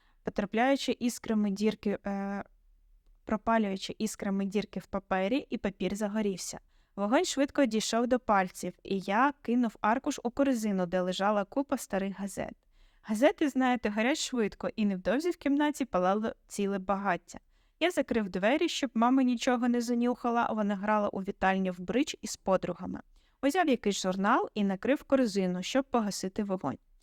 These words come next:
Вогонь погас, а к-, але коли я прибрав журнал, кімната наповнилася димом. Корзина була дуже гарячою, аби брати її в руки, тож я взяв пару обценьок, відкрив вікно і виставив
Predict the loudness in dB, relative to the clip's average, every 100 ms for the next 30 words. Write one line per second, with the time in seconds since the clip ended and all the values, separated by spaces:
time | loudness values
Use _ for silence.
0 | _ _ _ 0 2 0 2 2 0 -4
1 | -10 -6 -6 -2 0 0 2 4 4 4
2 | 0 0 -4 0 0 0 -6 -4 0 2
3 | 2 0 -4 2 2 4 2 2 2 2
4 | 2 -2 -4 -6 -4 -4 -4 -8 -12 _
5 | _ _ -2 -2 2 4 4 2 0 -2
6 | 0 2 2 2 -2 -4 -4 -4 -4 -6
7 | -4 -2 0 0 0 0 -2 -2 -4 -4
8 | -6 -12 -8 -6 -2 -2 -2 -2 -2 -2
9 | _ 0 2 -2 -8 -6 -4 -2 -2 -4
10 | -4 -6 -2 0 0 -2 -2 -2 -2 -2
11 | 0 0 0 0 0 0